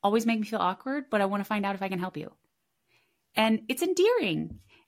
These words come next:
And it immediately takes the pressure off of the call. You also wanna detach from the sale.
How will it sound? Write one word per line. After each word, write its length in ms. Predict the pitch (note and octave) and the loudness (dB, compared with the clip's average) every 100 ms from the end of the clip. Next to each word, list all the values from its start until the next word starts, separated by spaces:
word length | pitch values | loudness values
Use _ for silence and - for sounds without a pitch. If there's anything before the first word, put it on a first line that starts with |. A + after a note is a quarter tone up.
| - | 0
And 120 | B3 | 4
it 100 | C4+ | 6
immediately 400 | C4 C#4 C#4 C#4 | 6 6 4 0
takes 240 | B3+ C4+ | 0 -2
the 80 | - | -4
pressure 400 | B3+ C#4 D#4+ C#4 | -2 0 0 2
off 340 | F3+ D3+ D#3 - - | 2 2 0 -4 2
of 280 | G#3 G#3 G3+ | 2 2 -4
the 80 | A3 | -4
call. 420 | C#4+ F4 - - _ _ _ _ _ _ - | 0 2 0 -6 _ _ _ _ _ _ 0
You 80 | A3 | 2
also 180 | A#3 C#4+ | 4 4
wanna 180 | C#4 | 4
detach 520 | C4 C4 - A3 C4+ - | 4 0 4 6 6 2
from 160 | B3+ | -2
the 40 | B3+ | 0
sale. 540 | - B3+ D4 D3+ - | 0 0 0 -4 -8